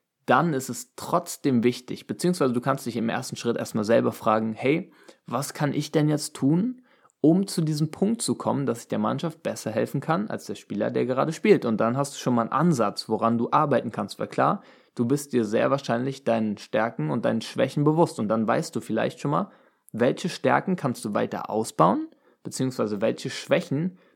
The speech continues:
kannst du etwas mindern oder vielleicht sogar in Stärken umwandeln, dass du der Mannschaft besser helfen kannst als der Spieler, der gerade spielt. Aber es geht immer nur darum,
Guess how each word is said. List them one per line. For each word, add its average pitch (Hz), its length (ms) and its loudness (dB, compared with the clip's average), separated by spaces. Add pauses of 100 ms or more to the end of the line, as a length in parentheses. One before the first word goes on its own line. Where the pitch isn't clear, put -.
(160)
kannst 120 260 0
du 107 40 2
etwas 117 320 -2
mindern 151 580 2
oder 147 200 2
vielleicht 220 280 -2
sogar 135 160 2
in 107 80 0
Stärken 110 380 2
umwandeln, 139 560 0 (260)
dass - 180 -8
du - 80 -4
der 117 120 0
Mannschaft 107 360 -2
besser 110 280 -6
helfen 107 360 -4
kannst - 440 -2
als 110 220 -6
der 98 100 -6
Spieler, 123 420 0
der 117 220 0
gerade 123 280 4
spielt. 202 300 4
Aber 110 140 4
es 110 100 -2
geht 123 160 2
immer 190 240 2
nur 202 160 4
darum, 156 520 0